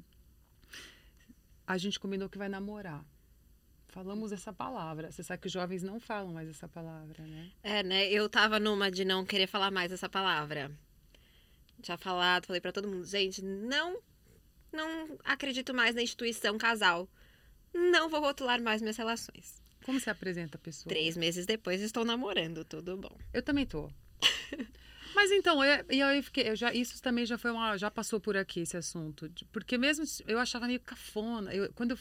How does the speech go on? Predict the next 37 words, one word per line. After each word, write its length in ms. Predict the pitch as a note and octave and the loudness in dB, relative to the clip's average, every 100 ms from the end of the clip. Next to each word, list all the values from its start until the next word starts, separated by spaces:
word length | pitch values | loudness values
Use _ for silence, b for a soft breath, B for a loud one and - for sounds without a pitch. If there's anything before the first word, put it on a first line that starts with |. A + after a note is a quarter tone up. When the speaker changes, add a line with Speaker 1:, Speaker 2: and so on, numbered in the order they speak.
| - | -6
Speaker 1:
eu 80 | F3 | -6
fui 180 | A3 - _ - | -6 -8 _ -6
casa-, 280 | G3 E3+ F3+ | -2 -2 -2
casada 380 | G#3+ G#3 A3+ G#3 | -2 0 0 -2
assim, 320 | - G3 F3 | -4 -4 -4
juntada, 540 | E3+ F3+ A3 A3 F#3 F#3 | -4 -2 2 2 0 -4
né, 120 | F#3 | -6
com 140 | - | -10
o 20 | |
pai 480 | - F3 E3+ E3 E3 - B B B B - | -2 2 2 2 -2 -8 B B B B -8
dos 180 | E3+ E3+ | -6 -4
meus 240 | E3+ - | -4 -2
filhos, 520 | G#3+ A3 G3 F3 - - B B B B B _ - | 0 0 0 -4 -8 -12 B B B B B _ -4
e 80 | G3+ | -2
a 60 | |
gente 180 | F#3+ G3 | -2 -4
nunca 160 | G3 A#3 | -4 0
casou, 460 | C#4+ G#3+ G3+ G#3 | 0 2 2 2
efetivamente. 580 | G3 - G3 G#3 A#3+ - | 0 -6 -4 -2 -2 -2
E, 220 | C#4 F#4 - - F#3+ | 2 2 0 -8 -6
sei 180 | D#4 | 0
lá, 260 | F4 C#4 A#3+ | 2 4 4
na, 160 | G#3 G3 | 2 0
no 140 | G3+ | -4
passado, 440 | - F#3+ G#3+ G#3+ | -6 0 2 2
eu 80 | A#3 | 2
acho 160 | G#3 - | 0 -4
que 80 | G3+ | -6
talvez 440 | G3+ F#3+ G3 - - | -4 -4 -4 -6 -12
tivesse 400 | - G3+ G#3 - | -6 -2 -2 -2
um 40 | G3+ | -4
problema 440 | A3 G3 G3+ G3+ | -2 0 0 -2
com 100 | - | -4
isso, 140 | F#3 - | -6 -4
de 80 | |
achar, 240 | F#3+ - G3 | -4 -6 -8
tipo, 180 | - | -10